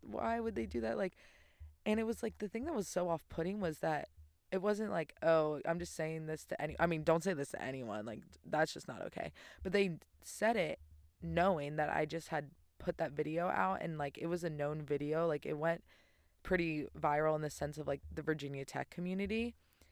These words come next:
and they knew, like, the struggles I was going through, and they still had the audacity to say that to me. And, like, I don't know. I just thought it was so crazy, and it kinda shifted me backwards where I was like,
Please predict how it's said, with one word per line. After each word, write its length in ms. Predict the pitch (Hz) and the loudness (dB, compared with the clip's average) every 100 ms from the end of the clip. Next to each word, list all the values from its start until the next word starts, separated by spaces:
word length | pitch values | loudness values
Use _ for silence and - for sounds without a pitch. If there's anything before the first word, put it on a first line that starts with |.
| _ _ _ _ | _ _ _ _
and 400 | 190 185 175 170 | 0 2 2 2
they 140 | 175 | 2
knew, 580 | 175 151 156 156 147 143 - _ | 2 0 2 2 2 0 -8 _
like, 160 | 165 156 | -2 -2
the 80 | 156 | -2
struggles 460 | - 214 226 165 | 0 0 2 0
I 100 | 151 | 2
was 160 | 143 139 | 0 0
going 260 | 143 143 147 | -2 -2 -2
through, 200 | 151 147 | -2 0
and 120 | 147 | -2
they 200 | 143 127 | -6 -6
still 380 | - - 156 151 | -12 -6 -2 0
had 200 | 156 143 | -2 -2
the 100 | - | 0
audacity 800 | 147 143 - 135 139 - 151 147 | 0 0 -2 -2 -4 -6 -6 -4
to 140 | 143 | -4
say 240 | - 143 | -2 -2
that 220 | 143 143 - | 0 -2 -4
to 100 | 165 | -6
me. 180 | 151 | -4
And, 140 | 151 147 | -4 -4
like, 240 | 135 135 _ - - _ _ _ _ _ _ - | -6 -8 _ -20 -20 _ _ _ _ _ _ 6
I 140 | 175 | 8
don't 160 | 165 135 | 8 4
know. 320 | 107 123 160 | -4 -8 -2
I 180 | 160 175 | 6 6
just 180 | 170 - | 6 2
thought 180 | 143 135 | 4 4
it 100 | 131 | 2
was 440 | 135 143 - - _ _ - | -6 -8 -12 -18 _ _ -18
so 380 | - 190 185 190 | -4 2 2 2
crazy, 540 | - 143 139 139 143 135 _ _ _ _ _ - _ | 0 -2 -2 -6 -8 -10 _ _ _ _ _ -20 _
and 120 | 196 | -2
it 80 | 190 | -2
kinda 320 | - 214 226 | -4 -4 -2
shifted 420 | 196 - 180 190 | -2 -2 -2 -2
me 140 | 175 156 | -4 -4
backwards 720 | 139 135 143 156 160 165 - - - - _ _ - | -2 -4 -2 -2 0 -2 -6 -20 -20 -20 _ _ -2
where 220 | 170 156 | 4 6
I 60 | 151 | 6
was 180 | 151 | 2
like, 320 | 165 151 - | -2 -2 -4